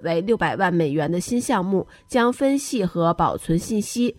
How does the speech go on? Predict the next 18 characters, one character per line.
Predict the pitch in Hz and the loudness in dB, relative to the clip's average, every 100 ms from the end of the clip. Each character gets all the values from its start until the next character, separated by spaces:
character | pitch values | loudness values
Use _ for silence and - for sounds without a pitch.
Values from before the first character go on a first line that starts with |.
| - - - | -12 -10 0
包 | 269 | 2
括 | 277 269 | 2 2
卫 | 240 254 | 2 -2
星 | 247 269 | -2 -2
图 | - 170 | -2 -2
像 | 185 262 196 - | -2 0 0 -2
和 | - 180 | -6 -2
在 | 190 185 | 0 0
社 | 233 | 0
交 | 220 208 | 0 2
媒 | 185 | 0
体 | 185 - | -2 -4
上 | 165 185 - | 0 0 0
分 | 190 190 | -4 -2
享 | 156 | -2
的 | 98 | -4
信 | 165 202 175 | -2 0 0
息， | - 190 190 | 0 0 0